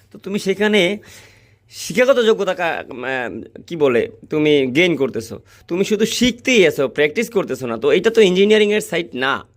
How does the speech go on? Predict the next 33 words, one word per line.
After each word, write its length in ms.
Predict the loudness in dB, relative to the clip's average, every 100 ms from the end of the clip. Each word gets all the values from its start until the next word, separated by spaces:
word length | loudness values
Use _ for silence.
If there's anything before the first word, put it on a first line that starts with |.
| _ _ _
ইঞ্জিনিয়ারিং 520 | -4 -2 0 0 0
মূলত 280 | 2 0 0
তোমাকে 340 | 0 0 0 0
প্র্যাকটিস 520 | 2 2 2 -2 -4
করে 300 | 2 4 4
সেই 200 | 0 -2
শিক্ষাকে 500 | -2 -4 -2 -2 -2
বাস্তবে 560 | 0 -2 -2 0 0 -2 -12 -20 -20 -20 -20 -20 _ -20 -6
নিয়ে 280 | 2 4 6
আসতে 260 | 2 -2 -8
হবে। 360 | -6 -8 -14 _ _ -8
তুমি 160 | -4
যেটা 240 | -2 0 0
দেখ-, 540 | 2 0 0 -14 -8
উম, 60 | -6
মানে 400 | -4 -6 -6 -8
তোমার 200 | -8 -6
সামনে 360 | -4 0 0
যেটা 180 | 0 0
তুমি 200 | 0 0
মনে 260 | 0 0 -2
করতেছো 300 | -4 -6 -2
যে 140 | -2
এটা 120 | -2
সহজ, 560 | -2 2 4 4 2 0 -16 -20 -8
সেটাকে 380 | -4 -2 0 0
আসলেই 560 | -2 -4 -2 0 0
তোমাকে 540 | 0 -6 -6 -4 -4 -4
প্রুফ 340 | -4 -2 -2
করতে 280 | -2 0 0
হবে 160 | 2
এটা 160 | 2 -2
সহজ। 460 | 0 2 2 0